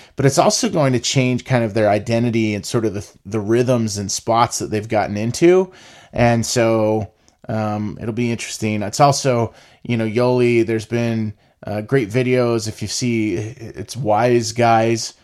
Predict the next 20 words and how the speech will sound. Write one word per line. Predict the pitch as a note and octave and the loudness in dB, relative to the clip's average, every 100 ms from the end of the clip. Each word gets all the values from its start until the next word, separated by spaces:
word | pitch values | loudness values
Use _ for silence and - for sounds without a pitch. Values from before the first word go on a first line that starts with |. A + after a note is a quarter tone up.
| _ _ _ - | _ _ _ -4
uh, | A2+ A2 | 0 2
Wise | A#2 B2+ B2 | 4 4 2
Guy. | A2+ C3 B2+ C3+ C3 - _ - - | 0 0 2 -2 -2 -6 _ -20 -10
Uh, | - G#2+ G#2+ G#2 A#1+ - - - - - - - - - _ _ _ _ _ - - | -4 -2 0 -2 -4 -14 -20 -20 -20 -18 -18 -18 -20 -20 _ _ _ _ _ -20 -4
anyway, | C#3 C3 A2+ G#2+ - - - | 0 2 2 0 -4 -20 -4
uh, | A2+ | -4
check | - D3 | 2 2
it | C#3+ | 4
on | C3 A2 | 0 0
Twitter. | - C#3+ C3 B2+ | 2 4 6 4
He's | B2+ | 4
also | C3+ B2+ A#2+ | 2 2 2
writing | A2+ A2+ A2+ | 2 2 0
on, | G#2 G#2 | -2 -4
on | A2 A2 | -4 -2
Vanquish | A2+ A2 - | -2 -4 -6
the | |
Foe, | G2+ A2+ G#2+ | -4 0 0
but | G2+ D#2 | 0 -2
about | A2+ G#2 G2 - | 2 2 0 -4